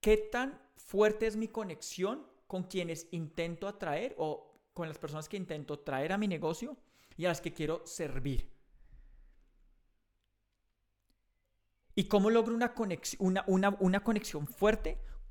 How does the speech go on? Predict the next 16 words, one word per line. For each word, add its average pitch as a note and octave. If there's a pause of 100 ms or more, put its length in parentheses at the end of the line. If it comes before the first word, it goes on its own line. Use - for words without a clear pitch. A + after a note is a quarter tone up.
con F3+
un E3
mensaje F3
poderoso, C#3+
con D#3+
una D#3+
comunicación F#3
poderosa? C#3+ (1600)
Porque F#3
cuando F#3
mi E3
comunicación E3
es G#3+
fuerte G#3+
con G3+
alguien, E3+